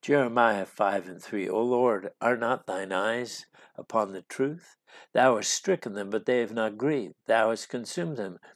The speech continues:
but they refuse to receive correction. They have made their faces harder than a rock. They have refused to return." Now, by the law of converse interpretation, we find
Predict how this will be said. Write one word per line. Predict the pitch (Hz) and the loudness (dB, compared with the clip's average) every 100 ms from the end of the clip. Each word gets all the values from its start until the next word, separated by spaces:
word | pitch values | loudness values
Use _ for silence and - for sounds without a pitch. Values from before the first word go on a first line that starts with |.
| _ - - - | _ -20 -14 -6
but | 107 | 4
they | 135 | 6
refuse | 135 107 147 139 120 | 6 6 4 4 2
to | 127 | -2
receive | 120 110 - 120 | -4 -2 -2 -2
correction. | - 127 123 117 - 85 - - - - | 0 0 2 -2 -8 -14 -18 -20 -20 0
They | 120 | 2
have | 123 | 2
made | 117 143 131 | 4 4 4
their | 123 | 2
faces | - 120 113 117 - | 2 0 0 -6 -6
harder | - 143 139 127 | 0 2 4 2
than | 123 123 | 0 -2
a | 131 | -2
rock. | 139 120 - _ | -2 -2 -6 _
They | 110 | -2
have | 117 107 | 0 0
refused | 113 - 165 175 117 98 - | -2 -4 -2 0 -2 -4 -8
to | 120 | -6
return." | 117 147 127 98 - _ _ _ _ - - - - | -6 -4 -4 -4 -12 _ _ _ _ -20 -20 -12 0
Now, | 123 | 2
by | 123 123 | 6 6
the | 117 | 6
law | 123 160 160 | 4 6 4
of | 120 | 2
converse | 147 143 123 123 - | 2 2 2 0 0
interpretation, | 110 101 113 - - 135 127 - | -6 -2 -2 -2 -2 -2 -2 -4
we | 110 110 | -4 -2
find | 123 135 131 117 | 2 4 2 -2